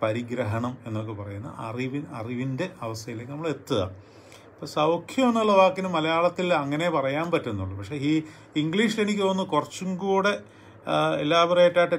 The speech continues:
രണ്ട് വാക്കുകൾ പറയാം നമുക്ക്. എന്നാലും അതിൻ്റെ ഒന്നും ആഴത്തിലേക്ക് എത്തുന്നില്ല.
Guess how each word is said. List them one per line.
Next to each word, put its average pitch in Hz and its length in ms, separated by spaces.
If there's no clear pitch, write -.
രണ്ട് 156 280
വാക്കുകൾ 151 340
പറയാം 95 320
നമുക്ക്. 92 200
എന്നാലും 160 320
അതിൻ്റെ 185 200
ഒന്നും 175 140
ആഴത്തിലേക്ക് 175 560
എത്തുന്നില്ല. 127 400